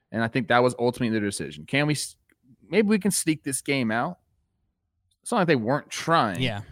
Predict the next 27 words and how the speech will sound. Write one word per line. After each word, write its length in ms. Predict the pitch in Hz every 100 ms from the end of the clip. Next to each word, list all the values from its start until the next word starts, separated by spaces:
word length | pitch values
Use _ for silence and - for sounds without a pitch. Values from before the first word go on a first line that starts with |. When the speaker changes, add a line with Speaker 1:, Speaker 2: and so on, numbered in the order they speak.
| -
Speaker 1:
but 80 | 104
I 20 | 147
don't 80 |
think 120 | 147 135
they 80 |
were 80 | 120
trying 400 | 113 117 113 113
their 100 | 107
hardest, 460 | 98 139 101 98 -
whereas 200 | 117 117
the 60 | 107
Dodgers, 420 | 143 165 131 117
like 160 | 107
you 120 | 180 214
said, 220 | 113 98
when 120 | 113
they 100 | 135
get 180 | 127 139
up 120 | 113
two 180 | - 135
runs, 320 | 120 98 95
when 100 | 110
they 60 | 117
get 120 | 131
up 60 | 110
four 300 | - 156 151
nothing, 520 | 156 180 156 104 98